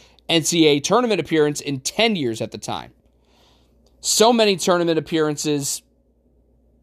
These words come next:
once they got going in the new Big East and a Sweet sixteen last year, their first in a quarter century.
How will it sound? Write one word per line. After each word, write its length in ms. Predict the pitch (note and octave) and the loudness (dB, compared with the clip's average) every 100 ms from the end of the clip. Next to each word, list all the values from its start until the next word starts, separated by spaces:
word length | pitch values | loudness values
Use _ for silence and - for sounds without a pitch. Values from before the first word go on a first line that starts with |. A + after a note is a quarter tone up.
| _ _ _ _ _ _ _ _ | _ _ _ _ _ _ _ _
once 280 | C#3+ G3 - | 2 2 4
they 140 | G#3 | 2
got 240 | F3 E3+ D3+ | 4 4 4
going 300 | E3 E3 D#3+ | 2 2 0
in 80 | |
the 80 | D3+ | 0
new 180 | D3+ F3 | 0 0
Big 220 | D3+ C3 | 0 -2
East 360 | A#2+ A#2 - - _ _ _ _ _ _ _ _ _ _ _ _ _ _ _ | -4 -6 -10 -14 _ _ _ _ _ _ _ _ _ _ _ _ _ _ _
and 160 | C#3+ D3 | 0 0
a 60 | |
Sweet 280 | C#3+ F3+ E3+ | 0 0 0
sixteen 520 | E3+ D3 - D3+ C#3+ | -2 -2 -2 0 0
last 360 | C3 C3 C3 - | 2 0 -2 -4
year, 220 | B2 A2 | -4 -4
their 220 | A#2+ B2+ | -4 -4
first 480 | A#2+ - D3+ D3 - _ _ _ _ _ _ _ _ _ _ | -4 0 0 0 -6 _ _ _ _ _ _ _ _ _ _
in 100 | C#3+ | 0
a 40 | C#3+ | 2
quarter 320 | - D3+ C#3+ | 4 2 2
century. 600 | - C3+ B2+ G#2+ B1 | -2 -4 -4 -8 -10